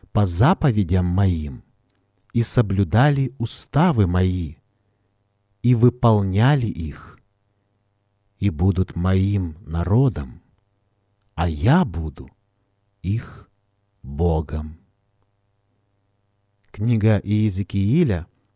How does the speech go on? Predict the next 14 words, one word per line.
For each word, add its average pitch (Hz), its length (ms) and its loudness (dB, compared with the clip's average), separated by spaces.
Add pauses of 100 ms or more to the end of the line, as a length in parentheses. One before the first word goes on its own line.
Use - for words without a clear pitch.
(120)
одиннадцатая 98 760 -2
глава, 92 480 0 (580)
девятнадцатый, 117 1080 -4
двадцатый 87 800 -6
стихи. - 640 -14 (2000)
"Вложу 123 720 4
законы 127 640 2
мои 120 440 2
в 95 200 -4
мысли 113 600 0
их - 640 -4 (1200)
и 113 120 2
напишу 123 600 2
их - 580 -4